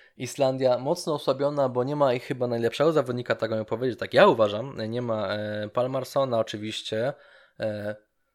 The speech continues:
zawodnika Barcelony, no i, no i to widać, e, w szeregach, e, reprezentacji Islandii.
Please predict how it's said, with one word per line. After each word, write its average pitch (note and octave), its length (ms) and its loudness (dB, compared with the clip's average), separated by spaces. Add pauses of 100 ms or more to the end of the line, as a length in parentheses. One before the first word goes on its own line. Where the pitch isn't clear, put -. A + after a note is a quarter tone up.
zawodnika A#2 500 -4
Barcelony, A#2+ 640 0
no A#2+ 200 -4
i, A#2+ 240 -6
no B2 180 -2
i B2 80 -4
to B2+ 280 6
widać, B2+ 520 0
e, G#2+ 420 -2
w - 60 -12
szeregach, G#2+ 560 -2
e, G#2 220 -2
reprezentacji G#2 720 -4
Islandii. C3 640 -2